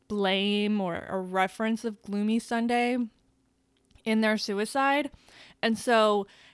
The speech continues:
in that respect, I will say that it lends itself the most validity about,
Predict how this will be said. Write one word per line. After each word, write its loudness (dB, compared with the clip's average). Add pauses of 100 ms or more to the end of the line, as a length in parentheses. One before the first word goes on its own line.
(120)
in 4
that 2
respect, 0
I 0
will -2
say -4
that -4 (420)
it 0
lends 0
itself -4
the 0
most -2 (1600)
validity -2
about, -2